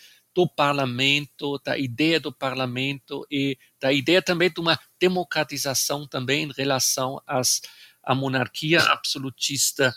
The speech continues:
prévia. Então, importante também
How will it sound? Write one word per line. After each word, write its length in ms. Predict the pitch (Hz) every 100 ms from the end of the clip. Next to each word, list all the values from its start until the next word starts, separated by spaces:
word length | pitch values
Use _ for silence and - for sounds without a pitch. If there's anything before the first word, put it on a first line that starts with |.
| -
prévia. 600 | - 123 113 98 104 101 - _ _ _ _ _ _ _ _ -
Então, 360 | 143 208 202 -
importante 680 | 208 220 - 165 - 180 151
também 360 | - 135 160